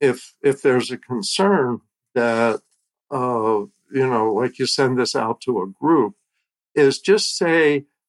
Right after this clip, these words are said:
you know, "If you have any questions or concerns, please feel free to contact me."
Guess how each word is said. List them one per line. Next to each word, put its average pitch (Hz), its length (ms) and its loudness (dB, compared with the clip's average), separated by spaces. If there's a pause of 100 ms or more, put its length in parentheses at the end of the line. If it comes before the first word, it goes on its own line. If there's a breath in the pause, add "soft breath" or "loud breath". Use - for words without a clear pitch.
you 165 80 4
know, 127 180 2
"If 143 160 0
you 135 120 2
have 165 260 0
any 165 220 0
questions 127 640 -2
or 110 100 0
concerns, 117 880 -4
please 123 300 0
feel 104 240 -2
free 101 260 -6
to 104 100 -8
contact 160 760 -6
me." - 240 -8